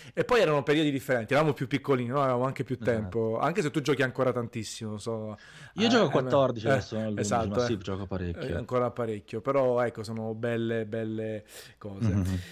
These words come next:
Speaker 1: Allora Giuseppe, tu quindi, vabbè, noi ci siamo, vabbè, poi anche dare un po' di contesto ai ragazzi in chat, man mano stanno arrivando, buonasera a tutti, Rock, Freebit, Ilfan
Speaker 2: Ciao a
Speaker 1: e così
Speaker 2: tutti.
Speaker 1: vi-,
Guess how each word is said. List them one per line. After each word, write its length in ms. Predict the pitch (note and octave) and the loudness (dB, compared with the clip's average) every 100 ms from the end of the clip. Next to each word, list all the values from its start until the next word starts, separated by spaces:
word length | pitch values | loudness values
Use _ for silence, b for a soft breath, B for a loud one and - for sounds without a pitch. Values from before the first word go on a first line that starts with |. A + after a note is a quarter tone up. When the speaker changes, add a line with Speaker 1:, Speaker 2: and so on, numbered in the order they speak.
| B | B
Speaker 1:
Allora 240 | - B3 D#3 | 2 6 6
Giuseppe, 320 | G3+ C#3+ D3 | 4 2 2
tu 140 | B3+ | 2
quindi, 360 | G#3+ G3 E3+ D3 | 2 4 6 6
vabbè, 300 | C#3 F3 A#2+ | 6 4 4
noi 240 | C3+ A#3+ | 4 2
ci 80 | C#3+ | 2
siamo, 220 | C3+ C#3 | 0 0
vabbè, 280 | C3 D3 B2+ | 0 0 -2
poi 220 | B2 D3+ C#3 | 2 2 4
anche 300 | C#3 C3 B2 | 0 0 0
dare 120 | C3+ | 0
un 60 | B2+ | 0
po' 80 | C3+ | -2
di 60 | |
contesto 500 | C3+ B2+ C3+ B2+ - | 0 0 0 0 2
ai 60 | C3 | 2
ragazzi 400 | B2 B2 A#2+ - | 2 2 0 -2
in 60 | A2+ | 0
chat, 260 | C3+ C3 | 0 2
man 200 | B2 B2 | -2 -2
mano 200 | B2 B2 | -2 -2
stanno 320 | A#2+ - B2+ B2 | -4 -4 -2 -2
arrivando, 480 | A#2+ C3+ D#3 C#3+ B2 | -2 0 0 0 -2
buonasera 360 | A#2+ A#2 A#2+ | -2 -4 -6
a 40 | A#2 | -6
tutti, 480 | - D3+ C#3+ - B2+ | -2 0 0 -2 -2
Rock, 640 | A#2+ B2+ A#2 - A#2 A2+ | 0 0 0 -6 -6 -4
Freebit, 640 | A2 A#2+ B2 A#2+ A2+ G#2+ A#2+ | -6 -6 -6 -4 -6 -6 -8
Ilfan 200 | A#2 - | -8 0
Speaker 2:
Ciao 120 | C#3+ | 2
a 40 | |
Speaker 1:
e 40 | C#3 | 6
così 300 | D3+ C3 F3 | 4 4 -2
Speaker 2:
tutti. 120 | F#3+ | -2
Speaker 1:
vi-, 140 | A3+ | -4